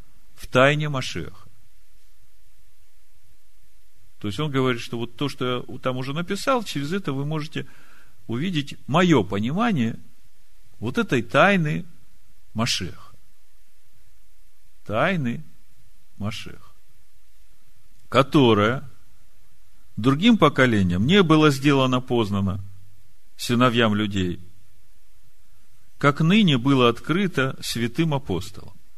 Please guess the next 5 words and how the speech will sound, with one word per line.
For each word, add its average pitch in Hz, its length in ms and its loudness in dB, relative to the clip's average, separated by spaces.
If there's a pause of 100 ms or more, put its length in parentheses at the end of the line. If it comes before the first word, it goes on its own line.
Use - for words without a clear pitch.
его 85 440 -2 (280)
и 110 120 -2
пророкам 104 680 0 (400)
в 101 120 -2
духе". 92 400 -2